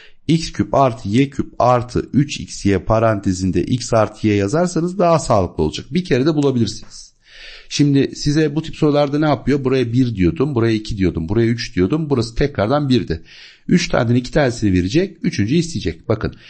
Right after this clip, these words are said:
şimdi x ve y dediklerimizi x bir ve x iki cinsinden yazayım ben soruda. O zaman şöyle olacak.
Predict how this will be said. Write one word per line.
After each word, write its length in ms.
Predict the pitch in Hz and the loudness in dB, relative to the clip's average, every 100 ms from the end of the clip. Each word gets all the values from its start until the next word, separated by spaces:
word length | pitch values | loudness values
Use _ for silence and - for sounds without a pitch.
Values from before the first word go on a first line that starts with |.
| - | -20
şimdi 240 | - 165 147 | -4 0 2
x 280 | - 165 147 | 0 -2 0
ve 80 | |
y 220 | 147 156 143 | 2 2 0
dediklerimizi 680 | 120 - 98 92 107 165 | -2 -2 0 0 2 0
x 380 | 190 - 131 - | 0 -2 -4 0
bir 120 | 180 | 2
ve 100 | 156 | 2
x 200 | 143 143 | 2 -2
iki 200 | 139 165 | -4 -2
cinsinden 440 | 135 113 - - 85 | 2 0 0 -2 0
yazayım 400 | 85 78 80 80 | 0 -2 -4 -2
ben 80 | 80 | -4
soruda. 640 | - 80 82 151 196 - _ _ | -4 -4 0 0 -2 -10 _ _
O 120 | 127 | 0
zaman 160 | 123 156 | 2 2
şöyle 220 | - 104 | 2 2
olacak. 260 | 76 - | 0 -6